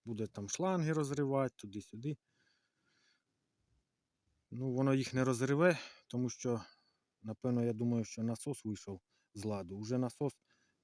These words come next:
слабий. Так він не створює таке, такий тиск, щоб воно його навіть там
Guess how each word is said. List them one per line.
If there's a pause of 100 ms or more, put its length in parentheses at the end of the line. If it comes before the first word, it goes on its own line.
(140)
слабий. (320)
Так
він (1000)
не
створює
таке,
такий
тиск,
щоб
воно
його
навіть
там